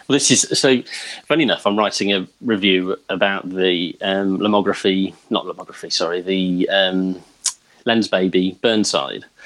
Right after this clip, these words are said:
which is the recent thirty-five millimeter two point eight, um, <clears throat> with the kind of swirly vignette control thing. Um, and I saw, I don't usually,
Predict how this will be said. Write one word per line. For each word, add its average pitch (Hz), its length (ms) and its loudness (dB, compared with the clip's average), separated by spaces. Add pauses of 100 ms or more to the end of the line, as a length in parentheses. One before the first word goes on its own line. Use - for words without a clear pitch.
(420)
which 82 180 -2
is 92 100 0
the 95 80 4
recent 90 400 0
thirty-five 87 400 0
millimeter 90 400 -2
two - 200 -2
point - 260 -4
eight, 87 340 0 (300)
um, 87 640 -2 (160)
<clears throat> - 460 2
with 104 180 0
the 98 80 2
kind 90 320 2
of 87 140 4 (320)
swirly 90 720 2
vignette 87 560 0
control 82 380 -2
thing. - 280 -10 (1080)
Um, 95 500 4
and 110 160 0
I 101 80 2
saw, 117 580 0 (1000)
I 131 60 6
don't 156 240 0
usually, 110 560 2